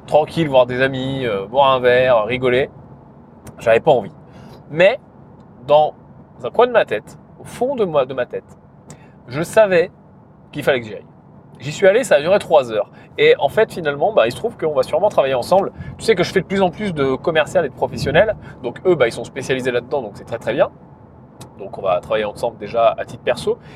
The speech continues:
Et puis j'ai pour projet aussi de lancer, euh, avec mes associés un fonds,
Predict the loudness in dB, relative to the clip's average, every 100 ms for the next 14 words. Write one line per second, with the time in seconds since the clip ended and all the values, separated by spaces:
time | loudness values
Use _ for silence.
0 | -10 -10 -6 -2 0 0 0 2 4 4
1 | 2 -2 0 0 0 4 6 6 6 2
2 | 0 0 0 -2 -6 0 0 0 -4 2
3 | 2 0 -6